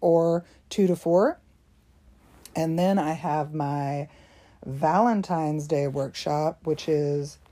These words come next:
for the lovers or the non-lovers or people that are hoping to someday be lovers. <laughs> You can come out and with your partner, you can have a bonding experience,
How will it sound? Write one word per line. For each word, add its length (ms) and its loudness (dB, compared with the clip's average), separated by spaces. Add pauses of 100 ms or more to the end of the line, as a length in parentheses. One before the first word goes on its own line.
(160)
for 300 2
the 140 4
lovers 760 4 (380)
or 260 8
the 100 4
non-lovers 720 4
or 140 -4
people 300 -4
that 120 2
are 120 -2
hoping 320 0
to 80 -4
someday 420 0
be 180 0
lovers. 540 -2 (100)
<laughs> 0 - (1080)
You 280 2
can 560 0 (680)
come 300 2
out 640 2
and 380 -2
with 200 0
your 80 2
partner, 720 -4 (800)
you 300 0
can 960 -2 (960)
have 320 0
a 60 2
bonding 420 2
experience, 1080 0